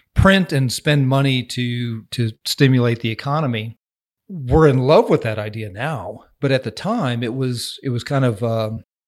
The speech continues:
it, it wasn't practiced as consciously. But because of the war, we had to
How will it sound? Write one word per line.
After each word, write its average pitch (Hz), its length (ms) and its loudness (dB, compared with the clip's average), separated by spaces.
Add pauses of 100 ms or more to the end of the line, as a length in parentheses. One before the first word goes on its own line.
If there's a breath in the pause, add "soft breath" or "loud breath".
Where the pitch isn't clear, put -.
(120)
it, 156 140 -8
it 175 80 0
wasn't 156 360 4
practiced 139 480 0
as 110 160 -2
consciously. 160 960 -6 (300)
But 127 160 0
because 175 640 2
of 123 160 -2
the 110 80 0
war, 107 560 -6 (500 soft breath)
we 160 240 2
had 175 600 -2
to 113 420 -2